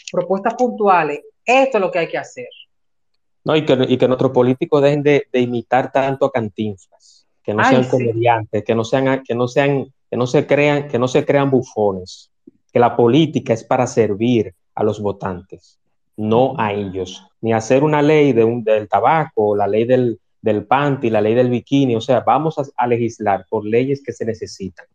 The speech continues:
Speaker 2: Da vergüenza, da vergüenza ajena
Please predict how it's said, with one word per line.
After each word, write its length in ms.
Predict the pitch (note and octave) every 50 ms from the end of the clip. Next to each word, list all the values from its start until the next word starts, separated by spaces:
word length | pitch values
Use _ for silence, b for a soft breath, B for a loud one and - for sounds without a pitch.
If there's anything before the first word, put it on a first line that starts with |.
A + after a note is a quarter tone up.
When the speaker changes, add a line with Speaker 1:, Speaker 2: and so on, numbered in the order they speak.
| _ b b b b
Speaker 2:
Da 180 | - A#2 B2+ C#3
vergüenza, 800 | E3 E3 C3+ A2+ A#2+ A#2+ B2 A#2+ A2 G2+ G2 - - F#2+ F#2 F#2
da 160 | - G#2+ A#2+ C3
vergüenza 540 | D3+ D3 C3+ A2 A#2+ B2 A#2 G#2+ - A#2
ajena 460 | G#2+ - G#2 F#2+ G2+ G#2+ G#2 G2 F2